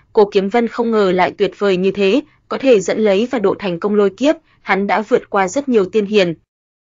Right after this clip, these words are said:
Bốn phương đều chấn kinh, ba ngàn châu không thể bình tĩnh được. Đời sau tội huyết,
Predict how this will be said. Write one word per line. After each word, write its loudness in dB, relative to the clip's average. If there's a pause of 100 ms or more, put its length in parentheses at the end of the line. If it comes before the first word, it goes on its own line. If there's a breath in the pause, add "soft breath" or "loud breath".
(380)
Bốn 2
phương 2
đều 4
chấn -6
kinh, 2 (280 soft breath)
ba 2
ngàn -2
châu -2
không -4
thể -2
bình -2
tĩnh -4
được. 2 (760)
Đời 4
sau -2
tội -2
huyết, 0